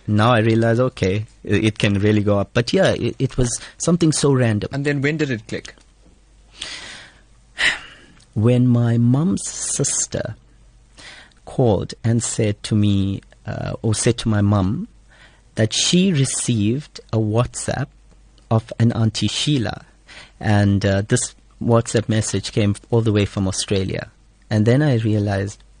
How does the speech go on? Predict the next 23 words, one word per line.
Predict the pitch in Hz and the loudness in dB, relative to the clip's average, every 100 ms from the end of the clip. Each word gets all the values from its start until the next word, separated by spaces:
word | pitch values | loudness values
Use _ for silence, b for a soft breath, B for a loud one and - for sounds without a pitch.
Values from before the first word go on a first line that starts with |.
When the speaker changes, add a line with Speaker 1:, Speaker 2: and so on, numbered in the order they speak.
| - | -8
Speaker 1:
so | - 110 | -2 0
people | 127 117 110 | 0 2 2
all, | 107 80 - 113 107 - - | 2 -2 -2 2 2 0 0
all | 127 123 | 2 4
around | 110 101 | 4 2
the | 101 | 2
world, | 104 90 - - B B B B B - | 0 -2 -6 -14 B B B B B 2
they're | 120 | 4
watching | 101 95 - 92 | 4 0 0 -2
this | 82 85 | -2 -2
and | 104 101 | 2 4
they're | 98 | 4
enjoying | 92 101 90 87 76 | 4 4 2 2 -2
it. | - - b - | -8 -16 b 0
That's | 135 - | 0 4
when | 127 | 4
I | 110 | 4
realized, | 110 110 107 101 95 | 6 6 4 2 0
okay, | - 107 | 0 0
this | 110 - | 2 2
is | 135 | 0
something | - 104 - 95 | 0 -2 0 -2
big. | 90 98 - - | 0 -2 -2 -14